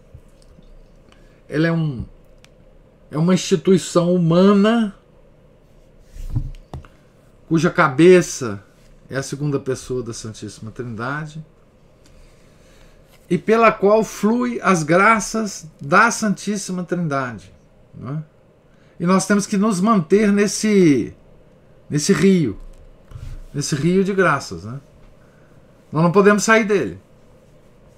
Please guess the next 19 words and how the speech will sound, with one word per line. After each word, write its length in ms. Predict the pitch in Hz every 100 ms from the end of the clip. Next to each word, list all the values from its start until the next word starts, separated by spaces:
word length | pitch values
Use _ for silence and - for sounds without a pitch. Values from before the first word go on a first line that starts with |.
| - - - -
E, 300 | 175 180 185
e 80 | 196
a 40 |
igreja 380 | 170 175 190 240
dá, 340 | 226 226 226 - - - - -
não 120 | 151
é? 140 | 180 185 -
Aliás, 340 | 156 196 196
ela 400 | 202 180 147 - _ _ _
anualmente, 1160 | - 247 277 247 214 190 165 185 226 208 - - - _ - - - - - - - - -
ela 260 | 143 170 180
pacientemente 1200 | - 214 233 - 214 208 190 180 180 208 196 -
nos 240 | 185 185
ensina. 320 | 180 165 151 135
Todo 400 | 240 269 214 220
ano 380 | 226 254 233 - -
a 120 | 175
mesma 400 | 180 202 185 165
coisa. 580 | - 101 78 - 67